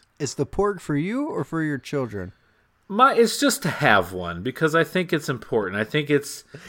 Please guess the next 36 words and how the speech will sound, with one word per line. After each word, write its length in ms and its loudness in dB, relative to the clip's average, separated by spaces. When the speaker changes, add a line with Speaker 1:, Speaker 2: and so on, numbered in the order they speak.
Speaker 2:
I 80 -4
think 160 0
it's 140 0
something 340 2
that 200 4
you, 200 0
is 220 2
gonna 220 4
be 420 2
hard 400 6
to 80 4
find 600 0
because, 520 -4
like 260 -4
you 80 -2
said, 280 0
it's 140 -4
Porg 340 2
mania, 580 0
Speaker 1:
Yeah. 120 -6
Speaker 2:
and 80 -4
so 100 2
I 80 6
kinda 320 6
want 300 0
one 120 -4
of 120 -4
those. 420 -10
Maybe 320 0
because 380 2
of 80 -4
the 40 2
mania, 500 -4
I 120 -2
don't 220 0
know. 320 -4